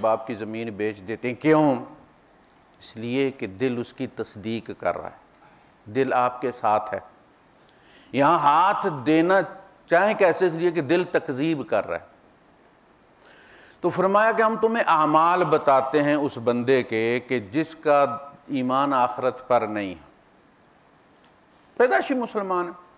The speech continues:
چل رہا ہے دھکے کے ساتھ۔ تو کہا آرائیتا کا مطلب یہ ہے کہ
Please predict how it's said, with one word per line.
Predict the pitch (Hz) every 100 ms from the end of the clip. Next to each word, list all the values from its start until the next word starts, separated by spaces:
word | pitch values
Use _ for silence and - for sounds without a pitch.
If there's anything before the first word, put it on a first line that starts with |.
| _ _ _ _ _ _ _ _ _ _ _ _ _ _ _ _ -
چل | 127 123
رہا | 131
ہے |
دھکے | 113 107 117
کے | 110
ساتھ۔ | - 104 - - _ _ _ _ _ _ _ _ _ _ _ _ _ _ _ _ _ _ _ _ _ _ _ _ _ _ _ _ _ _ _ -
تو |
کہا | 147 202 208 - -
آرائیتا | 160 170 165 202 240 226
کا | 208
مطلب | 190 160 196 185
یہ | 208
ہے |
کہ | 220